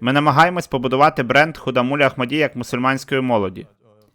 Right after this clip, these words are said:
І ми працюємо над тим, щоб зміцнити цей бренд у кожному місті, де присутні Худамулі Ахмадії, щоб показати, що Худамулі Ахмадія — це мусульманська молодь тут.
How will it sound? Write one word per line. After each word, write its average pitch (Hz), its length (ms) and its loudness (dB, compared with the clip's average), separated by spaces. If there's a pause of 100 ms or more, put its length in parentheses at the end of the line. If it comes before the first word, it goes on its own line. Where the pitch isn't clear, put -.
І 110 120 -4
ми 131 120 2
працюємо 165 580 -2
над 113 240 -6
тим, 202 240 -4
щоб 107 220 -10
зміцнити 113 760 -8
цей 127 280 0
бренд 123 420 -2
у 131 60 -6
кожному 113 500 0
місті, 147 540 -8
де 117 160 0
присутні 156 480 -4
Худамулі 127 460 -2
Ахмадії, 131 500 -2
щоб - 180 -10
показати, 143 420 -2
що - 180 -8
Худамулі 127 420 -2
Ахмадія — 123 460 -4
це - 140 -8
мусульманська 120 600 -4
молодь 113 380 -2
тут. 110 240 -4